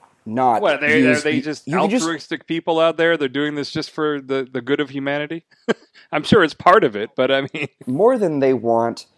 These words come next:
Speaker 1: uh, I think, ad revenue through their ad networks, 'cause they're gonna get ad revenue through their ad networks either way. I think they want, uh, a good platform experience when
Speaker 2: Yeah.
Speaker 1: you are
Speaker 2: Yeah, yeah,
Speaker 1: using
Speaker 2: that's true.
Speaker 1: Google.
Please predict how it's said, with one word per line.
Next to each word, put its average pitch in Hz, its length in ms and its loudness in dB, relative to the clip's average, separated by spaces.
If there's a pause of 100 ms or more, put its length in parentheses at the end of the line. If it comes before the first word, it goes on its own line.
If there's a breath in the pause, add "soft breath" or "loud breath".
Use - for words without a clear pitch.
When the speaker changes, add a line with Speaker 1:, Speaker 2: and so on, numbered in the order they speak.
(340)
Speaker 1:
uh, 101 320 0
I 98 120 -4
think, 101 300 -8
ad 110 200 0
revenue 95 460 -4
through 92 540 -6 (360)
their 95 240 -2
ad 117 240 4
networks, 92 340 -6
'cause 151 220 -10
they're 190 140 -4
gonna 147 160 -4
get 180 100 2
ad 101 280 2
revenue 90 340 -4
through 95 200 -6
their 85 140 -4
ad 95 200 0
networks 85 420 -8
either 87 240 -6
way. 82 420 -4 (300)
I 98 60 -8
think 143 300 -4
they 120 140 2
want, 104 400 -2 (540)
uh, 90 260 -2 (100)
a 95 120 -6
good 95 460 -4
platform 104 520 -2
experience 76 760 -10 (100)
when 92 280 -8
Speaker 2:
Yeah. 98 180 -4
Speaker 1:
you 92 60 -2
are 85 120 -4
Speaker 2:
Yeah, 80 220 -8
yeah, - 20 -
Speaker 1:
using 92 240 -6
Speaker 2:
that's 117 180 -6
true. 95 140 -6
Speaker 1:
Google. 73 320 -10